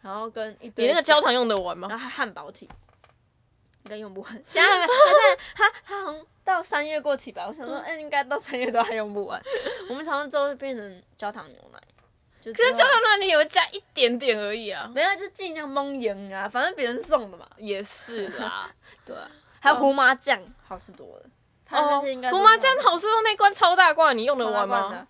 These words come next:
Speaker 1: 没有，我，因为我们原本就有一罐，<laughs> 然后就把它当，我还没有看它的日期啦，回去再研究一下。
Speaker 2: 可是你知道一件事情吗？胡麻酱连我们家一般的家庭都，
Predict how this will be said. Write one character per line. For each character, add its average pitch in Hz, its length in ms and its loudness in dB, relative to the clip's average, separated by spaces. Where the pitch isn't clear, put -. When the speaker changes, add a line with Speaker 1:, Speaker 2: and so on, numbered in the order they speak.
Speaker 1:
没 269 100 -8
有， 285 300 -6
我， 208 200 -12
因 233 100 -12
为 277 60 -6
我 262 120 -6
们 190 160 -12
原 190 120 -14
本 190 120 -16
就 196 100 -10
有 185 60 -6
一 117 120 -16
罐， - 180 -16
<laughs> - 200 -20
然 339 240 -6
后 339 80 -2
就 302 160 -12
把 285 180 -2
它 294 80 -4
当， 277 120 -10
我 247 100 -6
还 254 180 0
没 302 60 0
有 285 140 0
看 269 140 -8
它 294 200 2
的 226 120 -6
日 254 180 -6
期 - 300 -18
啦， - 180 -10
回 226 120 -4
去 220 60 -14
再 - 80 -2
研 - 60 2
究 415 60 -2
一 - 20 0
下。 - 0 -
Speaker 2:
可 - 0 -
是 381 60 -2
你 285 60 -8
知 349 60 2
道 349 120 8
一 320 60 2
件 311 220 0
事 302 200 -8
情 247 180 -2
吗？ 220 200 4
胡 254 120 -2
麻 254 180 4
酱 285 180 2
连 247 120 2
我 226 60 0
们 196 160 -6
家 233 160 2
一 262 100 -6
般 220 240 0
的 220 100 -2
家 202 300 2
庭 196 260 -10
都， 202 240 -8